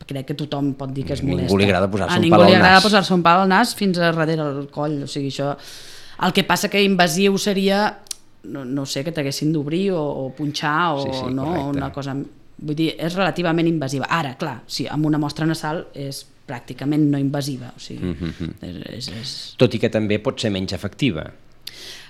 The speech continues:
Speaker 1: Clar, llavors la cosa és que és menys sensible perquè hi ha menys moc,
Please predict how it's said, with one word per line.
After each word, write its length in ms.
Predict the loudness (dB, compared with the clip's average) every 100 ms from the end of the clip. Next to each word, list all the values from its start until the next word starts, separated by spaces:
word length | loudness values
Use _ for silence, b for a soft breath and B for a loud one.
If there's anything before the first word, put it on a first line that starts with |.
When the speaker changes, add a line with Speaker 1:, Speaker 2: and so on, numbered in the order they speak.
| B
Speaker 1:
Clar, 300 | 4 6 6
llavors 340 | 6 4 2 -2
la 180 | -2 -2
cosa 220 | 0 2
és 100 | 2
que 80 | 0
és 80 | -2
menys 280 | 0 0 0
sensible 560 | -2 -2 -2 -2 0 -2
perquè 240 | -4 -2
hi 60 | 0
ha 80 |
menys 500 | 0 0 -2 -4 -6 -6
moc, 440 | -2 0 -2 -6